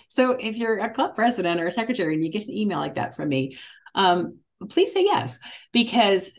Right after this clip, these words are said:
I, I love actually just stopping in and talking to members. And they're so, our members are so delightful.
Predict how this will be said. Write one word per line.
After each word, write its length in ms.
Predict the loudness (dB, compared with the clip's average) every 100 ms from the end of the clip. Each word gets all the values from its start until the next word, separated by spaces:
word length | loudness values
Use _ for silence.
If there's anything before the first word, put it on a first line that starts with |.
| -4
I, 160 | -4 0
I 120 | 0
love 360 | 2 2 2 -2
actually 420 | -2 -2 -2 -2
just 400 | -2 -4 -6 -6
stopping 420 | -2 2 2 2 0
in 260 | 0 -2
and 200 | -4 -8
talking 400 | -4 -4 -2 -4
to 80 | -2
members. 640 | -2 -2 -4 -10 -12 -14 _
And 400 | -4 -2 -2 -4 -10
they're 300 | -4 0 2
so, 540 | 0 -2 2 4 2 2
our 100 | 2
members 320 | 2 2 -2
are 60 |
so 440 | -6 -6 -2 0 0
delightful. 680 | -2 -6 -10 -12 -14 -14